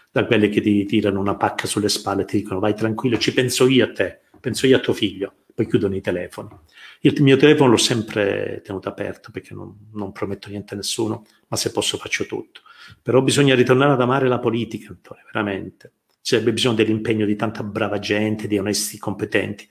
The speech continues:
mondo della cultura, delle università, delle imprese, si sono allontanati tutti dalla politica, perché la politica allontana, il, la politica politicante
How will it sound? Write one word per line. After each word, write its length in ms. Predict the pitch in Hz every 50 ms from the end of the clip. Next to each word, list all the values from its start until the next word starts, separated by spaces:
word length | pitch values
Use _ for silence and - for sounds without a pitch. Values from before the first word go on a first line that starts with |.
| - - - - - _
mondo 200 | 120 107 104 107
della 240 | 101 101 98 92 -
cultura, 420 | - 92 - - - 104 101 95
delle 200 | 95 104 95 101
università, 460 | 98 98 98 - - - - 107 98
delle 200 | 104 110 98 98
imprese, 460 | 98 101 98 - 104 95 92 - -
si 80 | 104 -
sono 140 | - 110 110
allontanati 540 | 110 110 110 107 113 117 107 104 - 110 -
tutti 540 | - 147 147 147 - - - 127 131 - _ _ _ _ _
dalla 260 | _ - 113 107 107
politica, 360 | 107 - 104 95 101 - 110 -
perché 200 | 113 - - 147
la 80 | 143
politica 360 | 147 151 151 165 156 139 -
allontana, 760 | 147 143 139 139 139 131 - - - 110 117 - 101 101 104 117
il, 200 | - 156 151 156
la 320 | 135 135 135 - - - _ _
politica 560 | - 127 123 127 180 175 175 170 - - 143
politicante 1200 | - - 131 127 135 - - - - - 123 104 101 98 98 95 92 - _ - 104 101 -